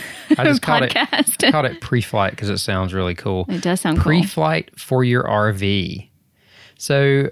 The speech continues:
Speaker 2: um, I kinda broke this down into several days before, the day before, and day of.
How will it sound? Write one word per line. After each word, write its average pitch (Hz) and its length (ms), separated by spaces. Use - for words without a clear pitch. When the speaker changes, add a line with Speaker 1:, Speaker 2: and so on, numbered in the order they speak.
Speaker 2:
um, 127 480
I 135 80
kinda 226 240
broke 139 260
this 104 220
down 101 500
into 104 560
several 120 380
days 113 340
before, 110 500
the 101 140
day 98 220
before, 101 560
and 92 200
day 90 300
of. 92 540